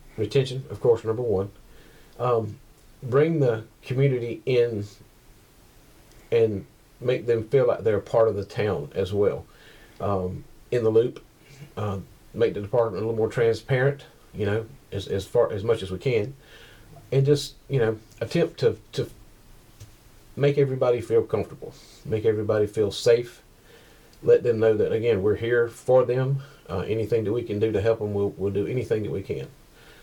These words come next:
Um, you know, and working hand in hand with the mayor, um, he does a great job. He makes it a little easy as far as that. Uh, he gives me,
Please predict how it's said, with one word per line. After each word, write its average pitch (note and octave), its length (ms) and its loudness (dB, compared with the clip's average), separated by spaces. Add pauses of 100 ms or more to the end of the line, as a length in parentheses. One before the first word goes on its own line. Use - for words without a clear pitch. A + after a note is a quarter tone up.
(220)
Um, F#2 340 -4 (200)
you G#2 100 -6
know, F#2+ 160 -2
and G2+ 120 -4
working G#2 240 -2
hand G#2+ 220 0
in G2+ 80 -2
hand G#2 220 -2
with F#2+ 80 -4
the G2+ 60 -2
mayor, A#2 420 2 (640)
um, F#2+ 400 -2 (540)
he A2 120 -4
does G#2 200 2
a G2 40 -4
great G#2 260 4
job. G#2+ 400 0 (140)
He G#2 80 -4
makes F#2 240 -4
it G2 60 -2
a - 20 -2
little G#2 220 2
easy G2+ 320 -2
as D2 160 -12
far G2+ 200 0
as - 100 -8
that. F2+ 240 -2 (600)
Uh, A2+ 180 0
he A#2 120 -2
gives A#2 220 -2
me, G#2+ 180 0